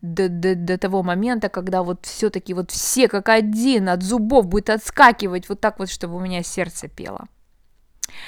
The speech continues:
Ну, дорогие мои, а, я отвечу следующим образом. А, все зависит, э, как минимум от двух главных факторов. Во-первых, с какими исходными данными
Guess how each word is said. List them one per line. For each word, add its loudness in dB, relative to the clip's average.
Ну, 0
дорогие 2
мои, -10
а, -2
я 2
отвечу -4
следующим -4
образом. -6
А, 0
все 0
зависит, -2
э, -2
как -6
минимум 2
от 2
двух -2
главных 0
факторов. -4
Во-первых, -4
с -10
какими 2
исходными 0
данными 0